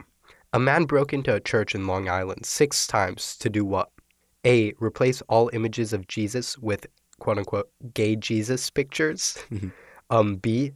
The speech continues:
Speaker 1: to steal an L G B T Q flag from the church.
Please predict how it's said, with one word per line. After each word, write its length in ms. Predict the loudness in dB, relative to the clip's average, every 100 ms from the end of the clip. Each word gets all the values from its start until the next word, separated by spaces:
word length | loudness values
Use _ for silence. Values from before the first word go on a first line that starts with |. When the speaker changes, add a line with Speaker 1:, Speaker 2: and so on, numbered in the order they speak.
| _
Speaker 1:
to 100 | -2
steal 600 | -2 -4 0 2 4 2 -2
an 100 | 0
L 160 | 0
G 180 | 0 -4
B 120 | -4
T 160 | -6 -6
Q 240 | -4 -2
flag 400 | -2 -4 -4 -4 -4
from 180 | -6 -6
the 100 | -6
church. 480 | -4 -6 -6 -12